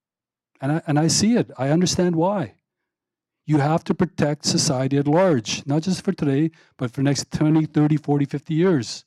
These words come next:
There's even programs that undermine reconciliation. Look at the community benefits agreement that was established by this government. First Nations are excluded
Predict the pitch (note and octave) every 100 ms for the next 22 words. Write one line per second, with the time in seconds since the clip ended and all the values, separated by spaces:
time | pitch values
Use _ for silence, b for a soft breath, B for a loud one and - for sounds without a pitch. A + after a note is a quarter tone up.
0 | _ _ _ _ _ _ _ _ _ _
1 | _ _ _ _ _ E3 F3 G#3+ G3+ -
2 | - G#3 F#3+ D#3 A#2+ G#2+ G2 - - _
3 | _ _ _ _ _ _ _ _ _ C3+
4 | - D3+ C#3 C3 B2+ B2 G#2+ G2+ C3 B2+
5 | A#2+ - B2 A#2 B2 G2+ _ _ _ F3
6 | G3+ F3+ - G3 F3+ D3+ E3+ E3 B2 A#2
7 | G#2 G2+ - _ _ _ _ _ _ _
8 | _ _ C3+ B2+ A#2 - D#3 C#3 C#3+ C#3
9 | B2+ C3+ B2+ G#2 _ _ _ _ _ _
10 | _ _ _ _ _ _ F3 E3 F3 -
11 | D3 C3+ - - G3 G3+ C#3 A#2+